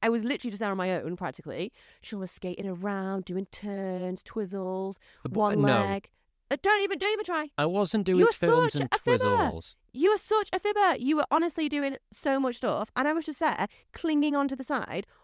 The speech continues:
Speaker 1: watching, like, this man that I was just being with. And I was like, "Oh, well, this is just great. Here I am." So I was clinging on. And so we were on the ice for, like, what, like, two hours we'd booked this for? I'd booked this for, stupidly. We were there for ages. So approximately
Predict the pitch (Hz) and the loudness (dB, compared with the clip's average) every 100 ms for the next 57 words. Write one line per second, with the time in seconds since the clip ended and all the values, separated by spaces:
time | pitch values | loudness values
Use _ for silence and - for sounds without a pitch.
0 | - 233 247 262 - 247 233 226 226 _ | -8 -6 -2 -2 -4 -4 -2 -2 -6 _
1 | _ 233 226 - 214 240 247 269 214 165 | _ -2 -2 -4 -2 -2 0 0 0 -2
2 | 170 185 190 208 190 196 202 202 202 202 | -6 -6 -10 -4 -4 -2 -2 -2 -2 -6
3 | - - 285 240 165 - - 214 214 202 | -8 -6 -4 -4 -8 -18 -10 -8 -6 -8
4 | 190 - 190 185 _ - 226 196 170 _ | -12 -10 -8 -8 _ -4 -2 0 -4 _
5 | _ _ _ 254 233 196 - - - 330 | _ _ _ 0 0 0 -4 -18 -6 -6
6 | - - 403 320 143 165 190 _ _ _ | -4 0 0 0 -2 -4 -6 _ _ _
7 | _ 254 339 339 330 349 320 208 202 151 | _ -2 2 4 4 4 2 0 -2 -4
8 | - 90 73 - 285 285 311 381 359 370 | -4 -6 -6 -6 -2 0 0 -2 -4 -6
9 | - 339 381 415 - _ _ _ _ - | -6 -6 -2 -4 -6 _ _ _ _ -2
10 | 262 330 339 311 302 339 370 - 320 320 | 0 2 -2 -2 -2 0 0 0 -4 -2
11 | 359 392 _ _ _ _ _ _ _ - | -2 -4 _ _ _ _ _ _ _ -4
12 | 226 254 233 196 180 - - - _ _ | 0 2 2 2 0 -2 -10 -12 _ _
13 | _ - 262 233 - 240 - - - 294 | _ 0 0 0 -8 -14 -14 -14 -2 -2
14 | - 240 170 196 175 | 0 -2 0 0 -2